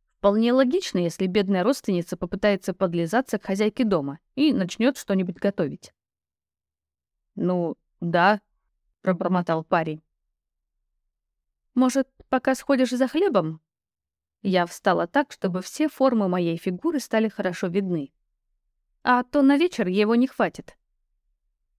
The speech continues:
Мне очень хотелось выдать Васе целый список продуктов, которые хорошо бы прикупить.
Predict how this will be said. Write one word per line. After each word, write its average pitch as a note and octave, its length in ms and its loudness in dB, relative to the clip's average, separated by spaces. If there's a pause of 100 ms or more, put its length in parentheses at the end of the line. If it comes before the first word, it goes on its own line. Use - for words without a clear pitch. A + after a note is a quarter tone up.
Мне C4 280 4
очень D4 400 0
хотелось B3 480 -2
выдать G#3+ 380 -2
Васе D4 320 0
целый C#4+ 340 0
список - 440 -4
продуктов, G3 600 -4
которые F#3 360 -2
хорошо F#3+ 380 -2
бы F#3+ 120 -4
прикупить. - 640 -6